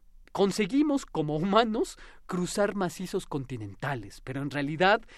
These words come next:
el objetivo de la persecución era el trabajo, el trabajo de desear, el trabajo de soñar. ¿Qué buscan los migrantes del Mediterráneo, que se apilan por cientos, hombres, mujeres y niños, de pie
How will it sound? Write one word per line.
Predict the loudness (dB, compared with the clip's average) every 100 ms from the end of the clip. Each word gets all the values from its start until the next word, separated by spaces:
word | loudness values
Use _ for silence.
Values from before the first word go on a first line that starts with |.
| -6
el | 0 2
objetivo | 2 0 -2 2 4
de | 4
la | 2
persecución | 0 -4 -8 -10 -10 -4 -4
era | -2
el | -4 -6
trabajo, | -8 -6 -6 -6 -8 -10 -14 -16 -20 -12
el | -10
trabajo | -8 -4 -4 -2
de | -2
desear, | -2 -4 -6 -8 -6 -8 -10 -16 -20 -14
el | -12
trabajo | -10 -8 -6 -4
de | -6
soñar. | -6 -10 -12 -8 -4 -4 -4 -12 -18 -20 -8
¿Qué | 0 2
buscan | 4 2 4 2 2
los | 0
migrantes | -2 -2 0 0 -4 -2
del | -2
Mediterráneo, | 0 0 -2 -4 -2 2 4 2 0 -2 -8 -20 -8
que | -6
se | -2
apilan | -2 0 -2 0 0
por | -2 -6
cientos, | 2 2 2 0 -2 -4 -6
hombres, | -2 -2 -2 -4
mujeres | -4 -2 -4 -2
y | -4
niños, | -4 -2 -2 -4
de | -4 -8
pie | -6 -4 -4